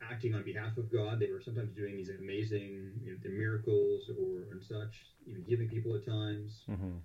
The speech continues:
Speaker 1: So, um, now Jesus being connected with the prophet.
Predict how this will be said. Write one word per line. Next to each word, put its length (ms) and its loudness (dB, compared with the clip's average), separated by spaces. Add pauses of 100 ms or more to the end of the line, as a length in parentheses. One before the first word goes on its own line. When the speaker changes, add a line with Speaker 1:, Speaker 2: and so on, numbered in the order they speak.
(380)
Speaker 1:
So, 140 -8 (1200)
um, 460 -6 (2000)
now 200 2
Jesus 360 4
being 260 2
connected 320 2
with 120 2
the 60 -4
prophet. 500 0